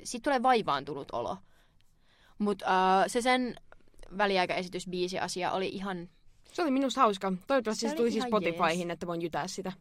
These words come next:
Speaker 1: Se oli ihan jees, siis, mm, jää.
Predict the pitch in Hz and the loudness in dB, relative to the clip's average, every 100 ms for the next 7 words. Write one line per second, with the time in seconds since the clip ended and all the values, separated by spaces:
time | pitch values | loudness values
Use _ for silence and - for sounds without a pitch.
0 | _ - - - 294 349 262 196 202 - | _ -20 -12 -4 -2 -2 0 -2 -2 -8
1 | - 202 - - - - - - - _ | -4 -4 -6 -12 -20 -20 -20 -20 -20 _
2 | _ _ 311 311 285 269 | _ _ -12 -8 -6 -6